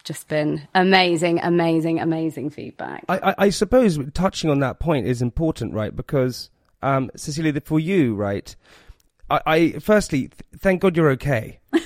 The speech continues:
Speaker 2: Right, yeah, no, it really is. You know, y-, you're, you're an incredible person to go through something like that and come out the other side is,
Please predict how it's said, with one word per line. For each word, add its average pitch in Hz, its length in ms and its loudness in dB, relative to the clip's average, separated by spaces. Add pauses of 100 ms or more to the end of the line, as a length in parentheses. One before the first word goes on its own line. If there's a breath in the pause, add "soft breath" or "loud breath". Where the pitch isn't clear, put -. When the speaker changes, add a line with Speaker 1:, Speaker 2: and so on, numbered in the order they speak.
(120)
Speaker 2:
Right, 180 320 2
yeah, 151 280 4
no, 190 140 6
it 151 60 0
really 196 300 8
is. 180 240 8
You 165 60 -2
know, 165 80 8
y-, 160 60 8
you're, 165 600 4
you're 165 340 4
an 165 120 2
incredible 180 400 0
person 147 320 0
to 135 80 -4
go 156 160 2
through 160 140 -8
something 135 240 -4
like 123 160 0
that 117 220 0
and 117 140 -6
come 127 100 -2
out 120 120 0
the 120 80 -2
other 110 100 -4
side 110 320 -2
is, 113 300 -4